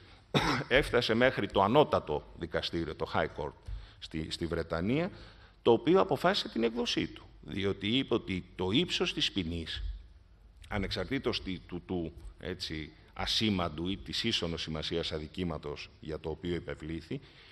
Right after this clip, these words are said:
είναι κάτι το οποίο θα κρίνουν τα ρουμανικά δικαστήρια και δεν μας επιτρέπεται, εμάς, σε λήψη ρητής διατάξεως,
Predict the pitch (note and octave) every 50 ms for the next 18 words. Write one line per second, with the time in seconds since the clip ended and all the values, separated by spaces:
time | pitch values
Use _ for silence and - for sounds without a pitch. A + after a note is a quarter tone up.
0 | - - - - D#3+ F3+ F3+ D#3+ B2+ - - A#2 C#3 E3+ F3+ E3+ - C3 - -
1 | F#3 F3+ D#3+ C3 - - C#3 D#3+ F#3 G3 G3 - E3 D3 D3 C#3 C3 B2+ C3 -
2 | F3+ F#3+ F3+ F3 - F3+ - - - F3+ - D#2+ D#2 - - G2 G#2+ C#3 E3 E3
3 | D#3 C3 - - A2 F#2+ - - E2+ - - - G#2 F#2 - E2 D2 - D#2+ D#2+
4 | D#2 D#2+ E2 E2 - - E2+ D#2 F2 G2 G2 - - E2+ D#2 D#2 D2+ - F#2 F#2
5 | E2 E2 D#2 D2 C#2 - - D#2+ D#2+ E2 - - - D#3 F3 - -